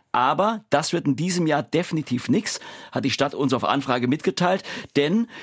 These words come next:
laut Stadt will sich der erste F C Saarbrücken als Mieter des Stadions finanziell daran nicht beteiligen, an so einer Erweiterung. Und die Stadt als Eigentümerin hatte da ein bisschen drauf gehofft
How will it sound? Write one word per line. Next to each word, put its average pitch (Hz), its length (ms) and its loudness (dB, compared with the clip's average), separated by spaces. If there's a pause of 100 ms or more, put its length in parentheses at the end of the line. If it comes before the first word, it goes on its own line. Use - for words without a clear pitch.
(280)
laut 131 260 2
Stadt - 260 -2
will 160 140 0
sich 151 100 -2
der 135 200 0
erste 135 280 -2
F 131 80 -2
C 120 100 -2
Saarbrücken 120 460 -4
als - 240 -6
Mieter 151 320 0
des 185 160 0
Stadions 165 560 0
finanziell 135 540 0
daran 123 400 2
nicht 147 200 2
beteiligen, 113 680 0
an 104 140 -2
so 110 100 0
einer 110 100 2
Erweiterung. 92 680 -2 (440)
Und - 140 -2
die 104 60 0
Stadt - 520 -4
als - 200 -4
Eigentümerin 175 840 0 (100)
hatte 123 160 -2
da 131 140 2
ein 135 60 2
bisschen 131 200 0
drauf 113 240 -2
gehofft 143 380 -2